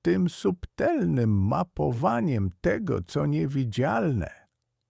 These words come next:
zapisz się. Ale pamiętaj, nie jesteś już tą samą osobą, co dwadzieścia sześć minut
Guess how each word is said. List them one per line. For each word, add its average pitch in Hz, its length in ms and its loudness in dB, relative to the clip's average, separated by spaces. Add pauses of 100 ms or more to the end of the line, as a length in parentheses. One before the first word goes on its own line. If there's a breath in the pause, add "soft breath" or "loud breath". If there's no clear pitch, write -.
(680)
zapisz 90 600 -2
się. - 340 -12 (1080)
Ale 85 240 -2
pamiętaj, 71 680 -6 (800 loud breath)
nie 113 260 4
jesteś 185 920 -2
już 113 400 0 (120)
tą 196 440 0
samą 143 760 -2
osobą, 80 920 -4 (420 soft breath)
co 120 300 -2
dwadzieścia 110 1160 -4
sześć - 760 -6
minut 190 520 0